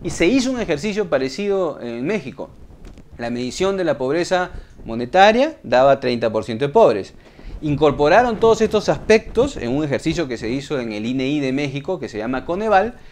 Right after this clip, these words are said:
y llegaron a setenta y cinco por ciento de pobres. Porque para no ser pobre hay que tener necesidades básicas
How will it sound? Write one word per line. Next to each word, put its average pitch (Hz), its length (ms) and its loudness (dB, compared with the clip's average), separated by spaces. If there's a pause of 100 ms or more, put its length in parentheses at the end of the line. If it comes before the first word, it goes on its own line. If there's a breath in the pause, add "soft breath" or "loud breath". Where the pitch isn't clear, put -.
(380 loud breath)
y 113 60 -8
llegaron 131 440 -4
a 156 60 -6
setenta 98 480 -12
y 98 80 -12
cinco 160 380 -4
por 110 140 -8
ciento 117 280 -8
de 95 60 -8
pobres. - 480 -16 (600 soft breath)
Porque 120 280 -4
para 104 300 -2
no 135 200 0
ser 180 220 -4
pobre 190 280 0
hay 147 60 -2
que 139 80 -4
tener 120 240 -4
necesidades 120 600 -2
básicas 120 580 -6